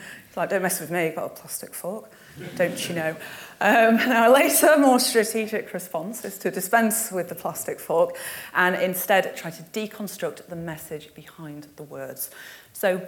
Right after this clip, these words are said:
for example, when the voices warned me not to leave the house, then I would thank them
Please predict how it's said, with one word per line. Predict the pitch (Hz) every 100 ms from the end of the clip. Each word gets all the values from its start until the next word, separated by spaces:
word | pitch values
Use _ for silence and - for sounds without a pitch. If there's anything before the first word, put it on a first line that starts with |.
| -
for | -
example, | - 170 160 170 151
when | 147
the | 147
voices | 143 139 - 147 139 139 143
warned | 151
me | 143
not | 139
to | -
leave | 139 139
the |
house, | - 170 175 180 - - -
then | 165 165 175
I |
would | 175 185
thank | - 240 269 277
them | - 143 139